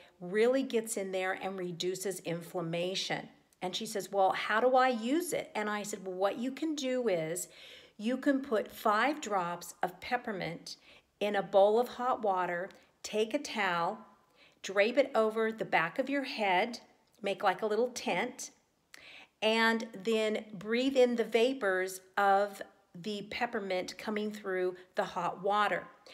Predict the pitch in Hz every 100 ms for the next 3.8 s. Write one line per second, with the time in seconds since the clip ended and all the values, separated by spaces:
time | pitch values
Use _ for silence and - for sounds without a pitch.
0 | - - - 196 190 - 226 240 - 294
1 | 262 254 247 240 - 202 214 214 - 208
2 | 220 196 196 190 262 269 269 - 262 -
3 | 269 277 285 - 196 170 -